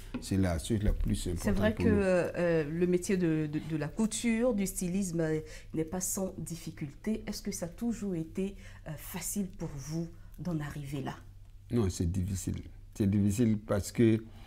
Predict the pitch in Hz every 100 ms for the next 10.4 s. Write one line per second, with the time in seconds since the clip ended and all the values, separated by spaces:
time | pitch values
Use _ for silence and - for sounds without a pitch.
0 | - - - 117 151 - 127 139 - 156
1 | 117 104 107 90 - - 101 113 110 151
2 | 170 - - - - - - - - -
3 | 127 170 165 175 165 165 160 156 - 107
4 | 113 - 92 92 107 123 87 85 110 160
5 | - - - - - - - - - -
6 | - - - - - - - - - 104
7 | 95 - - 285 277 - - 170 165 135
8 | 139 135 123 143 139 120 117 135 123 -
9 | - - - 131 117 151 117 123 123 113
10 | 123 120 120